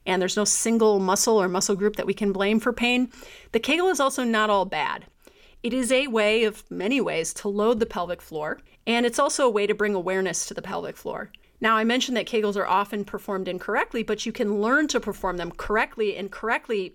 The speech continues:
probably means you can learn to perform them in a number of different ways, depending on what you're gonna benefit from more or less. When performed correctly for the person, they can be beneficial, but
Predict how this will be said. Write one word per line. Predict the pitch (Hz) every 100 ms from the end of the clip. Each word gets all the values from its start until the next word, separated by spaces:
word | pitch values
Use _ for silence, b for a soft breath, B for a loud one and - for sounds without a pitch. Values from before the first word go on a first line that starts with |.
| -
probably | 226 285 302 233
means | 208 202 202
you | 208
can | 196 202
learn | 226 277 262
to | 208 - _
perform | - 208 226 220
them | 214
in | 202
a | 180
number | 170 208 202 175
of | 160
different | 247 269 - -
ways, | 151 156 -
depending | 208 - 240 233 220 196
on | 170 165 -
what | 170 -
you're | 180
gonna | 180
benefit | 165 170 170 - - _
from | - 180 170
more | 175 160
or | 160 165
less. | 202 262 - - - _ _ _ _
When | 208 247 262
performed | 254 220 226 214
correctly | - 208 214 214
for | - - 208
the | 202
person, | - 330 403 - 180 180 - _ _ _
they | - 208
can | 254
be | 226
beneficial, | 240 220 220 226 - 175
but | 185 -